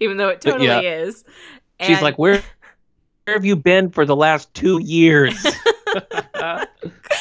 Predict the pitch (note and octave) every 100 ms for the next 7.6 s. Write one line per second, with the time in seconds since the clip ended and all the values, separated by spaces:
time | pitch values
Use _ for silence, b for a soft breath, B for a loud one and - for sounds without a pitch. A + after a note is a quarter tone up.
0 | F#5+ D5 F#4+ B G3 G#3+ G#3 G3+ G3 F#3+
1 | F#3 - G3+ G3 A3 A3 G#3 F3+ F3 E3+
2 | F3+ E3+ E3+ F#3+ G#3+ G#3+ G3+ G3 F#3 E3+
3 | E3+ E3+ E3+ D#3 C#3+ D#3 D3+ D3 D3+ -
4 | D3 C#3 C#3 C#3+ _ _ _ - _ _
5 | _ - A#2 A#2 _ C#3+ D3 D3+ D3 D#3
6 | E3 - - _ b b G#3+ D4+ - -
7 | A3 G#3 G3 G#3+ D4